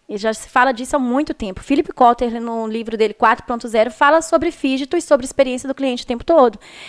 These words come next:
Eu fiz um repasse da N R F, da N R F, que é a feira que dita as tendências do varejo, né, do que vai acontecer no ano.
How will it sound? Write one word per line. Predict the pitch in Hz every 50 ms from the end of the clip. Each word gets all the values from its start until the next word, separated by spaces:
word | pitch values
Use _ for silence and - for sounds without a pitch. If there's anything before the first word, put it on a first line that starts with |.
| - - _ -
Eu | 233
fiz | - 254 240
um | 262 262
repasse | 277 277 - - 240 226 240 - - 240
da | 220 226 226 226 220 208 202 185
N | 220 220 220
R | 214 214 220 226 220 220
F, | 214 - 226 226 226 233 254 - _ _
da | 208 214 208 208 208 202 -
N | 226 220 214 214
R | 208 214 226 226
F, | 214 208 220 254 - - 359 339 _ - - - - - - - _ _ _ _ _ _
que | _ - 254 240
é | 226 226
a | 233
feira | - 247 233 226
que | 233 262
dita | 233 208 233 269 277 294
as | 269 -
tendências | - 240 226 214 240 277 285 277 247
do | 214 247
varejo, | 220 233 226 214 233 240 269 294 262 247 240 233
né, | 240 247 262
do | 226
que | 233 - 226
vai | 233 220
acontecer | 220 - 233 226 233 226 - 226 220
no | 226 247 262
ano. | 233 226 247 285